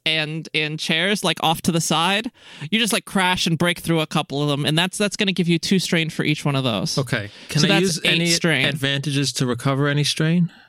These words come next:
Speaker 1: I'll let you use one.
Speaker 2: Okay. All right.
Speaker 1: Because this is ridiculous what you're asking for, so I have to give you something ridiculous.
Speaker 2: Okay.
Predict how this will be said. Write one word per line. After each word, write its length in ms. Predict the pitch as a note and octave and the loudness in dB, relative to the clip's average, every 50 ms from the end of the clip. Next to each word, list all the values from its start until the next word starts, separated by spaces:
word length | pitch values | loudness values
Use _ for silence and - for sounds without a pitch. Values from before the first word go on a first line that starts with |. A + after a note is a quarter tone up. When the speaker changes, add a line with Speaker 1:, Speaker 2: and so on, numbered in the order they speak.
| _ _ - | _ _ -2
Speaker 1:
I'll 120 | - G3 A3 | 0 2 2
let 140 | B3 - - | 2 0 0
you 100 | A3+ A3 | 0 2
use 420 | G#3+ G#3 G3+ G3 F#3+ F#3 - - F3+ F3+ F3+ | 2 2 2 2 2 0 -2 -4 -10 -10 -12
one. 720 | F#3 - D#3 D#3 D3+ D3+ D3 C3 A2 D#2+ C2 B1+ - - - - | -10 -8 -8 -4 0 0 2 2 2 0 0 -2 -2 0 0 0
Speaker 2:
Okay. 360 | C3 - - A#2+ G#2+ F#2+ - - - _ _ _ _ _ _ _ _ _ _ _ _ _ _ _ - - - - _ _ _ _ - | 0 2 2 2 0 0 -2 -8 -20 _ _ _ _ _ _ _ _ _ _ _ _ _ _ _ -20 -20 -20 -20 _ _ _ _ -2
All 60 | - A2+ | 0 2
right. 200 | A2 G#2+ A2 - - - - - _ - | 2 2 2 0 -4 -10 -20 -12 _ 0
Speaker 1:
Because 340 | - A3 - - A#3 A3 - | 0 2 4 4 4 4 4
this 220 | - C4 A#3+ - C4 | 2 2 2 4 2
is 400 | A#3+ A3 G3 - - - - _ _ _ _ _ _ _ _ _ | 2 2 0 -2 -6 -10 -14 _ _ _ _ _ _ _ _ _
ridiculous 800 | - F#3+ G3 G#3+ A3+ G#3 G#3 G3 - - D#3+ D3 B2+ C3+ D#3+ - | -6 -2 0 2 2 2 2 0 0 0 -2 0 0 0 0 0
what 180 | F3 D#3+ - - | 0 0 0 0
you're 100 | E3 D3+ | 2 2
asking 420 | D#3 D3 D3 - - - D3 C#3 D#3 | 2 0 0 -2 -4 -6 -4 -4 -4
for, 380 | - - - A#2+ - - E3 F#3+ - | -6 -6 -6 -4 -4 -4 -6 -6 -6
so 140 | - - F#3 | -2 0 2
I 80 | F3+ | 2
have 180 | F#3+ G#3+ G#3 - | 2 2 0 -2
to 60 | - D#3+ | -6 -4
give 260 | - F3+ F3+ E3 D3 | 0 0 0 2 2
you 140 | D3+ C#3 C3+ | 0 0 0
something 380 | - - - C#3 - - - | 0 -2 -4 -4 -4 -4 -2
ridiculous. 600 | C#3+ C#3 - - - - - - - - - F3+ - | -2 -2 -2 -2 -4 -4 -4 -6 -6 -4 -2 -2 0
Speaker 2:
Okay. 400 | G#2+ A#2 B2 - D#3 D3 C3 | 0 0 0 0 0 0 0